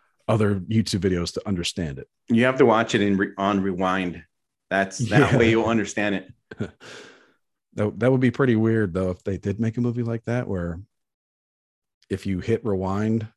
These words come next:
Speaker 1: and just
Speaker 2: Yeah.
Speaker 1: watched it, something, it, like, would make sense.
Speaker 2: Yeah.
Speaker 1: I don't know.
Speaker 2: Yeah. It's kinda like a Tarantino movie, right? He'll start at the, at the end and,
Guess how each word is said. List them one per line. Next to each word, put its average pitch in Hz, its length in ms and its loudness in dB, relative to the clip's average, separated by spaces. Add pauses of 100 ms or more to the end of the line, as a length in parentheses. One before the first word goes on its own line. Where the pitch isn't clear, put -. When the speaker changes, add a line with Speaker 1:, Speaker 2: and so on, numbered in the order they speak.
(120)
Speaker 1:
and 90 100 -8
just 90 220 -8
Speaker 2:
Yeah. 92 140 -4
Speaker 1:
watched 90 220 -6
it, 92 240 -6
something, 92 480 -6 (160)
it, 98 80 -2
like, 90 180 -8
would 92 120 -4
make 90 220 -6
sense. 101 440 -6 (640)
Speaker 2:
Yeah. 90 380 0
Speaker 1:
I - 100 -20
don't 87 140 -16
know. 82 120 -12
Speaker 2:
Yeah. 107 260 0 (1200)
It's 147 160 -6
kinda 156 160 2
like 135 180 2
a 117 100 4
Tarantino 120 540 2
movie, 92 380 -2
right? 98 240 -2
He'll 107 160 2
start 107 360 2
at 101 140 -2
the, 95 200 -4 (340)
at 101 140 -4
the 101 120 0
end 104 380 2
and, 92 320 -2